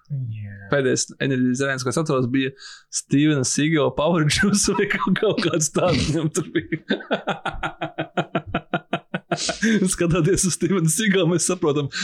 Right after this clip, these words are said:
Speaker 2: kas notiek, kad tu dzer to viņa dzērienu.
Speaker 1: Pagaid, bet tad Bruceam Willisam arī, viņš reklamē kaut kādu
Speaker 2: Vodku?
Speaker 1: Nē, nē, nē,
Speaker 2: Tu zini to
Speaker 1: enerģijas
Speaker 2: stāstu, ja?
Speaker 1: dzērienu.
Speaker 2: Bruce Willis tiesājās ar poļiem, ka viņi tā kā teica viņam, kad, ā, piedalījies kaut kādā mūsu tie poļu šņabī.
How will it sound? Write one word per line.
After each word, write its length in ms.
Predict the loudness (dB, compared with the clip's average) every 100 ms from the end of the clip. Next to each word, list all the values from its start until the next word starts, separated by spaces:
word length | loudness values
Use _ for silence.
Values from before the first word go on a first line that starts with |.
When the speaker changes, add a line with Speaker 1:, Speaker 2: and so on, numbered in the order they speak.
| -6 -2
Speaker 2:
kas 320 | 0 0 0
notiek, 340 | 0 2 0 0
kad 140 | 0
tu 80 | 0
dzer 240 | 0 0
to 160 | 0 -2
viņa 220 | 0 -2
dzērienu. 480 | -2 0 0 -2 -4
Speaker 1:
Pagaid, 280 | -4 -2 -2
bet 140 | -2
tad 100 | -6 -2
Bruceam 320 | -2 -2 -4
Willisam 380 | -4 -4 -4 -2
arī, 200 | -2 -2
viņš 180 | -2 -2
reklamē 400 | -2 -4 -6 -10
kaut 160 | -14
kādu 380 | -14 -16 -18 -20 -20 _ -20 -6
Speaker 2:
Vodku? 500 | 0 0 0 -2 -4 -6 _ _
Speaker 1:
Nē, 240 | -6 -2 -2
nē, 100 | -2
nē, 120 | -2
Speaker 2:
Tu 140 | 0
zini 100 | 2
to 80 | 0
Speaker 1:
enerģijas 60 | 0
Speaker 2:
stāstu, 340 | 0 0 0
ja? 140 | 0 0
Speaker 1:
dzērienu. 480 | -2 -4 -6 -6 -2
Speaker 2:
Bruce 300 | 0 0 0
Willis 260 | 0 -2 -4 -4
tiesājās 580 | -2 -2 0 0 -2
ar 80 | -6 -6
poļiem, 460 | -2 0 0 -2 -6
ka 100 | -10
viņi 380 | -10 -4 -4 -2
tā 120 | -2
kā 140 | -2 0
teica 320 | -2 -2 -4
viņam, 160 | -6 -6
kad, 220 | -4 0
ā, 140 | -2 -2 -10 -12 -2
piedalījies 480 | 0 2 0 0
kaut 100 | -2
kādā 220 | -2 -2 -2
mūsu 220 | -4 -4
tie 80 | -4
poļu 320 | 0 0 2
šņabī. 440 | 0 0 0 0